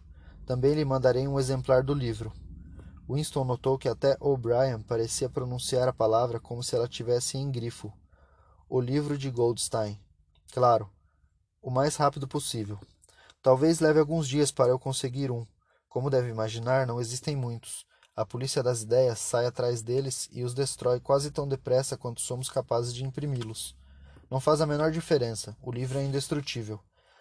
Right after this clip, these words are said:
Ainda que perdêssemos o último exemplar, poderíamos reproduzi-lo praticamente palavra, palavra por palavra." "Quando vai para o trabalho, você leva uma pasta?"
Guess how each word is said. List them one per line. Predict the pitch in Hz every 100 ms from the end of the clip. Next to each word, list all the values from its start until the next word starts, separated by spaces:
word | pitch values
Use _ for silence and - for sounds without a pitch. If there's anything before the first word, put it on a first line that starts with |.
| -
Ainda | 135 156
que | 160 143
perdêssemos | 151 131 143 147 131 123
o | 123
último | 139 151 143
exemplar, | 123 120 104 120 135 127 _ _ - -
poderíamos | 131 135 143 151
reproduzi-lo | - 143 151 151 139 131 139 120
praticamente | - 123 - 139 139 135
palavra, | - 123 127 143 143 - _
palavra | - 120 135 151
por | 143 151
palavra." | - 143 107 107 107 - _ _ _ _ _ _ _ _ _ _
"Quando | 147 156
vai | 147
para | 139 135
o | 131
trabalho, | 120 117 117 107
você | 101 113 127
leva | 127 123
uma | 104 101
pasta?" | 135 165 - 101